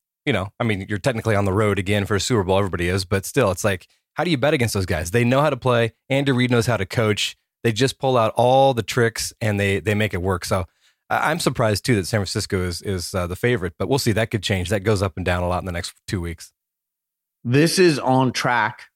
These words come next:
Speaker 2: to be the highest price ticket ever for a Super Bowl. So last year in Arizona set the record. This year so far, as we record this, the average ticket price, I mean, we're talking nosebleeds. You're right under the roof.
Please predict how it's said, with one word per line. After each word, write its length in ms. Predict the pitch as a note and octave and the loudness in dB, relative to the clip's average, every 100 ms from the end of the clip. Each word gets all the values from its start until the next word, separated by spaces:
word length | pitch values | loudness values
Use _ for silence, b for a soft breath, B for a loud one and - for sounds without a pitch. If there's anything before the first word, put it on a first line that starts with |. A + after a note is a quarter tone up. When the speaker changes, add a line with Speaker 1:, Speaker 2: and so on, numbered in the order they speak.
| _ _ _ _ | _ _ _ _
Speaker 2:
to 120 | - | -2
be 240 | A2 B2 A#2 | 0 2 2
the 220 | G#2+ G#2 | 0 -2
highest 680 | G2+ - A#2 B2+ C3 - _ | -2 -2 0 0 -2 -4 _
price 380 | A2+ A2+ - | 0 0 0
ticket 400 | - A2+ A2 F#2+ - | -4 -4 -2 -4 -2
ever 320 | F#2+ F2+ E2 | -2 0 -2
for 220 | - D#2+ | 0 -2
a 60 | D#2+ | 0
Super 300 | - F#2+ - | -4 -6 -8
Bowl. 220 | - C#2+ | -16 -8
So 180 | - G#2 | -2 2
last 480 | A#2+ A#2+ D3 - | 2 2 -2 -6
year 280 | A2+ F#2 E2 | -2 0 -2
in 180 | - A#2 | 0 0
Arizona 540 | G#2+ F#2+ F#2+ A2 G2 | 2 2 2 2 0
set 340 | D2+ - F2+ - | 0 -2 -2 -2
the 100 | D#2+ | -2
record. 600 | D2 E2+ D#3+ F3+ F3+ E3+ _ _ _ _ _ - | -2 0 2 2 2 -2 _ _ _ _ _ -2
This 320 | B2 G#3+ - | 2 2 2
year 200 | F#3 E3 | 2 2
so 220 | - D3 | 4 2
far, 280 | C3 C#3+ B2 | 4 2 2
as 300 | A2+ C3 D3+ | 2 2 2
we 200 | B2+ D3 | 2 2
record 580 | C#3 A#2 - B2 C3 C3 | 2 -2 -2 2 2 2
this, 360 | E3 F#3 - - _ - | 0 0 -4 -14 _ -2
the 200 | C#3 D3+ - | 0 2 2
average 420 | C3+ E3+ G#3+ F3+ | 2 2 0 0
ticket 360 | - F#3+ C3 - | -2 0 0 -2
price, 380 | C2 - - - _ _ _ | -4 -4 -14 -18 _ _ _
I 40 | C#3+ | 2
mean, 240 | D#3 C#3+ | 4 6
we're 120 | D#3+ | 4
talking 460 | F#3+ F3+ C#3 B2+ A#2 | 4 2 4 4 4
nosebleeds. 640 | B2+ C#3 G#2+ G#2 F#2 E2+ | 4 2 0 -2 -2 0
You're 100 | B2 | 2
right 220 | C3+ C#3+ | 4 4
under 180 | C3+ A#2+ | 4 2
the 140 | F#2 F2+ | 2 2
roof. 420 | A#2+ A2+ - | 0 0 -6